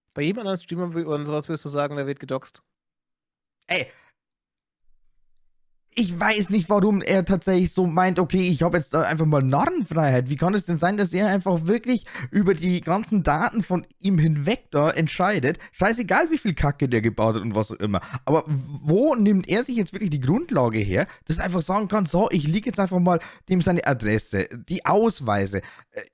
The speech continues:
Speaker 2: ich weiß das Ganze ja im Endeffekt eigentlich auch nur durch, äh, ich glaub, Twitter hab ich so ein bisschen Beiläufe mitbekommen und mein Gott, irgendwer erzählt dir das dann einfach mal irgendwann. Wo ich mir echt denke, Junge, was bist denn du eigentlich für einer?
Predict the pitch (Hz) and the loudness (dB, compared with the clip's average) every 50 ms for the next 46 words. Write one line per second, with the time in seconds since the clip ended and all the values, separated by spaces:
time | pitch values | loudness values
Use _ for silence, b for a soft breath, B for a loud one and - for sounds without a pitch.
0 | _ _ _ - 139 117 135 147 175 175 - 156 - - 147 156 160 - 160 151 | _ _ _ -6 -2 0 2 2 2 2 -2 -4 -4 -2 -2 -2 0 0 0 0
1 | 139 107 110 123 123 123 139 147 127 - 143 - - 95 127 135 127 - - 110 | 0 -2 -4 -6 -6 -4 -4 -4 -4 -4 -6 -6 -6 -6 -6 -6 -6 -6 -4 -4
2 | 127 139 131 131 139 139 139 135 123 131 131 127 123 123 - _ _ - 110 113 | -2 -2 -2 -2 -2 -2 -2 -2 -2 0 0 0 0 -2 -4 _ _ -6 -4 -4
3 | 101 131 127 - 127 - - - 175 190 - 180 170 156 160 160 - - 170 160 | -2 -2 -2 -2 -2 -2 -2 -2 -4 -2 0 0 0 0 0 -2 -2 -2 -2 0
4 | 156 147 143 - _ - 190 - - 151 135 151 156 160 156 147 151 139 151 147 | -2 -4 -8 -10 _ -6 -6 -6 -6 -4 -2 0 0 2 2 0 0 0 2 2
5 | 151 170 165 - 151 131 - 151 151 156 - - 139 135 127 - _ _ _ _ | 2 2 0 -2 -6 -4 -4 -4 -4 -4 -4 -4 -4 -4 -6 -8 _ _ _ _
6 | _ _ _ _ _ _ _ _ _ _ _ - 131 127 143 135 B B B B | _ _ _ _ _ _ _ _ _ _ _ -4 0 0 2 0 B B B B
7 | B B B - 180 180 156 139 143 131 131 - - - 113 139 - - 110 101 | B B B 0 2 2 4 4 2 2 2 0 0 0 -2 -2 -2 -2 -4 -4
8 | 95 - - 92 82 85 - 87 85 85 90 87 - 85 92 92 90 87 73 78 | -4 -4 -4 -4 -4 -4 -4 -6 -6 -4 -4 -4 -4 -4 -6 -6 -6 -8 -10 -12
9 | 73 71 71 _ _ _ _ _ _ _ _ _ _ _ _ - - 165 180 202 | -14 -14 -16 _ _ _ _ _ _ _ _ _ _ _ _ -10 -8 -4 -2 -2
10 | 196 170 180 - 185 190 - - 202 185 - 196 - - _ _ _ _ _ _ | -2 -2 -4 -8 -8 -8 -6 -6 -6 -4 -4 -6 -6 -6 _ _ _ _ _ _
11 | _ _ _ _ - 196 175 233 254 285 254 180 170 185 - - _ - 262 - | _ _ _ _ 0 2 2 4 4 4 2 2 2 0 0 -2 _ -4 -4 -4
12 | - - 254 277 247 - 247 - 156 147 151 156 156 147 139 123 - - 123 107 | -6 -10 -14 -10 -8 -6 -6 -6 -4 -4 -4 -4 -2 -2 -4 -4 -6 -6 -6 -6
13 | 104 98 98 95 87 85 | -4 -4 -4 -4 -6 -6